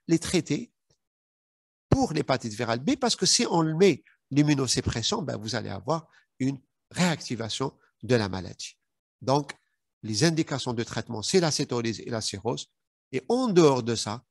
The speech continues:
certaines populations méritent d'être traitées, même s'ils n'ont pas de cytolyse, même s'ils n'ont pas de cirrhose. Les co-infectés et les déficits immunitaires. D'accord ?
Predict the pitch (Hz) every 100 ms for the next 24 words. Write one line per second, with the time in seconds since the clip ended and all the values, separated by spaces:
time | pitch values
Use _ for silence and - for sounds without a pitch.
0 | _ - - 214 - 156 - 120 120 107
1 | 98 123 - 139 175 156 123 120 - -
2 | 101 131 - _ - 143 175 - 123 113
3 | - 113 - - 110 123 123 _ _ 110
4 | 123 113 - - 110 110 - 107 107 -
5 | - _ _ - 107 - 180 175 165 -
6 | 170 170 _ _ - 117 107 - 113 101
7 | 92 95 - _ _ _ _ _ _ _
8 | _ 123 139 220 233